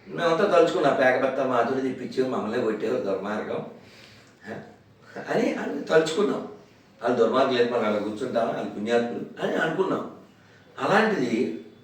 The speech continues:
ఇదేముంది? ఆ? అనేసేయాలి. అదేంటి మాస్టర్ కదా, చదువు చెప్పారు కదా, ఎలా చేసేస్తాం అంటే, "ఆ, కనీసం మతం మార్చాను. పండగ అబ్బాయా?"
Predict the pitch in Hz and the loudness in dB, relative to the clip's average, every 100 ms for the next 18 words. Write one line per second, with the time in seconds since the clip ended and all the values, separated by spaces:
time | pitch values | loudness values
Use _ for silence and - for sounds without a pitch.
0 | _ _ _ _ 170 185 180 202 196 190 | _ _ _ _ -8 2 4 6 4 4
1 | 190 - - - - - - _ _ - | 2 0 -12 -18 -20 -20 -20 _ _ -20
2 | - - - - - - - 135 180 185 | -20 -8 -8 -8 -12 -12 -2 4 6 6
3 | - - - - - - 104 117 107 98 | 6 4 -4 -12 -18 -16 -12 -10 -8 -10
4 | 95 - - - 113 98 101 113 - - | -10 -12 -14 -16 -14 -16 -16 -18 -20 -20
5 | _ _ - 101 101 110 113 - 104 95 | _ _ -10 -8 -6 -8 -12 -10 -8 -6
6 | 92 92 104 - - - _ - 101 101 | -6 -8 -12 -14 -20 -20 _ -10 -4 0
7 | 107 104 101 - 95 95 - - - 160 | 0 0 -4 -10 -12 -14 -16 -20 -8 -4
8 | 165 180 196 143 160 165 160 190 - 90 | 2 2 2 0 0 0 4 4 2 -2
9 | - - - - _ - - - - - | -6 -12 -20 -20 _ -20 -20 -20 -20 -20
10 | _ _ _ - - - - - - - | _ _ _ -20 -20 -6 -2 4 4 4
11 | - - - - - | 2 4 2 0 -8